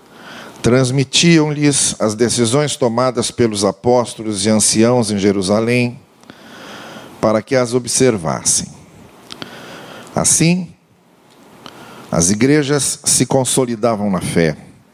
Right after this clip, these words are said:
e cresciam em número em cada dia. Tendo sido impedidos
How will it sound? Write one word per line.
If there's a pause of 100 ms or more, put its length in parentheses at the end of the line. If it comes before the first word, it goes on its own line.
(840)
e
cresciam (640)
em
número (140)
em
cada
dia. (1600)
Tendo
sido
impedidos